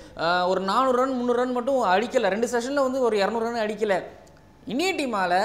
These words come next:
ரொம்ப கம்மியான ஸ்கோர் தான் அடிக்க முடியுது. So நூத்தி ஐம்பது கிட்டத்தட்ட தான் அடிக்க முடியுது, அதுவும் அந்த ரெண்டு செஷனுக்குள்ள. இங்க ஒரு விஷயம் கிளியரா நம்மளுக்கு தெரியுது, இந்த நூத்தி ஐம்பது ரன்னுக்குள்ள சுருட்டுறாங்க அப்படின்னா பவுலிங் அந்த அளவுக்கு குவாலிட்டியா இருக்கு அப்படிங்கிறது கிளியராவே, அஹ், தெரியுது.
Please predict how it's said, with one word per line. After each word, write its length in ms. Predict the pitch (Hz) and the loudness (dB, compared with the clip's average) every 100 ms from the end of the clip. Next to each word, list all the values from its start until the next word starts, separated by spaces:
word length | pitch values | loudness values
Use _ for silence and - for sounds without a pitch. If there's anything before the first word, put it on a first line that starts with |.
| 240 170 | 0 -2
ரொம்ப 220 | 190 294 | -2 0
கம்மியான 400 | - 202 240 277 | 0 0 0 -2
ஸ்கோர் 260 | 269 233 214 | 0 0 2
தான் 140 | 233 | 0
அடிக்க 160 | 208 202 | 0 -2
முடியுது. 260 | 208 190 | -4 -2
So 80 | 220 | -2
நூத்தி 220 | 220 233 | -2 -2
ஐம்பது 260 | 247 233 214 | -4 -4 -6
கிட்டத்தட்ட 300 | 208 214 220 | -6 -4 -2
தான் 160 | 254 196 | -2 -2
அடிக்க 240 | 220 226 | -4 -6
முடியுது, 240 | 220 190 | -6 -2
அதுவும் 260 | 180 190 214 | -2 -2 -2
அந்த 140 | 185 | 0
ரெண்டு 200 | 175 180 | -2 -2
செஷனுக்குள்ள. 580 | 185 180 196 185 170 170 170 - - - - | -6 -8 -10 -8 -6 -2 -2 -2 -18 -18 -10
இங்க 200 | 190 269 | 0 6
ஒரு 160 | 226 | 6
விஷயம் 240 | 240 277 269 | 4 0 -4
கிளியரா 360 | 220 233 233 | -2 2 2
நம்மளுக்கு 260 | 247 214 190 | 0 -4 -4
தெரியுது, 400 | 196 185 175 202 240 - - - - - 175 | -4 -4 0 2 2 -4 -18 -20 -20 -14 -6
இந்த 300 | 262 330 269 | -2 2 2
நூத்தி 320 | 226 311 311 | 0 -4 -4
ஐம்பது 260 | 285 254 | 0 0
ரன்னுக்குள்ள 320 | 233 277 294 277 | 0 -4 -4 -6
சுருட்டுறாங்க 540 | 226 247 220 220 220 | -6 -6 -4 -4 -4
அப்படின்னா 360 | 196 180 175 226 269 185 | -4 -4 -4 -4 -4 -2
பவுலிங் 400 | 214 262 359 339 | 4 6 6 2
அந்த 120 | 247 220 | 0 2
அளவுக்கு 240 | 247 247 | 2 4
குவாலிட்டியா 420 | 202 202 202 208 | 2 2 2 0
இருக்கு 200 | 190 202 | 0 -2
அப்படிங்கிறது 320 | 180 180 185 202 | -6 -6 -8 -6
கிளியராவே, 480 | 175 180 175 175 170 - - | -4 0 0 0 -4 -8 -10
அஹ், 180 | - 143 | -2 -2
தெரியுது. 400 | 143 165 196 180 | 0 -2 0 2